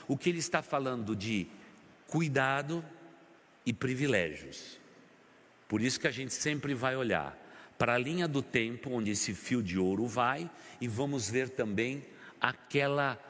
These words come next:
parte onde que a igreja já está arrebatada e agora existe uma outra, uma outra dimensão, não é? Uma outra dimensão que vai correr pala-, paralela no tempo ao tempo daqui.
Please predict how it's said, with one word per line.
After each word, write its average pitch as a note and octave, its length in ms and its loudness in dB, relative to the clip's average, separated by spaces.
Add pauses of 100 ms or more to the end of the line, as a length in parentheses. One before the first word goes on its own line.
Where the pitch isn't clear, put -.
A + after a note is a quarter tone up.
(360)
parte C#3 460 0
onde C#3 180 -2
que C#3 140 2
a - 20 2
igreja B2+ 460 0
já B2 160 0
está A#2+ 320 0
arrebatada C3 800 0 (260)
e B2 80 4
agora C#3+ 300 0
existe C#3+ 400 -2
uma D3 200 4
outra, G3+ 760 0 (360)
uma C#3 160 4
outra F3 320 2
dimensão, D#3+ 880 2 (480)
não G2 140 4
é? B2+ 180 2 (340)
Uma A#2 160 2
outra D3+ 220 2
dimensão D3 520 0
que D#3 120 -4
vai D3 140 2
correr C#3 480 2
pala-, D#3+ 420 4
paralela C3 680 2
no A#2+ 160 0
tempo C#3+ 600 -2 (320)
ao B2+ 200 2
tempo C#3 500 -2
daqui. C#3 420 0